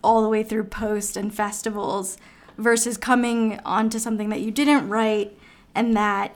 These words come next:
you only have a certain amount of control over and you kind of have to let go of when it becomes its final thing in post. Like, what did that,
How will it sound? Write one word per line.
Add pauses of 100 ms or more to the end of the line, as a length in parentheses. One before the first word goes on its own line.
you
only
have (720)
a
certain
amount
of
control
over (480)
and
you
kind
of
have
to
let
go
of
when
it
becomes
its
final
thing
in
post.
Like,
what
did
that,